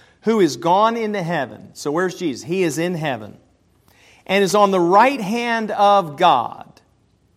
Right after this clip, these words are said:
angels and authorities and powers being made subject unto him."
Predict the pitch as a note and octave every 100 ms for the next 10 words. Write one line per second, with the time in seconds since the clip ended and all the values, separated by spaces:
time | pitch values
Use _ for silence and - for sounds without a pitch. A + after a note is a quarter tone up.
0 | _ _ _ _ - G3+ A#3+ C#4 C#4 C#4
1 | A3+ F#3 E3 A3+ A#3+ B3 B3 F#3 F3 E3
2 | - G#2+ G3+ F#3 D3+ C#3+ B2+ F#3 F3 E3+
3 | E3 C3+ - - - A3+ F#3 B2 C3 A#2+
4 | - _ D3+ D3 C#3+ A2+ G#2 F#2+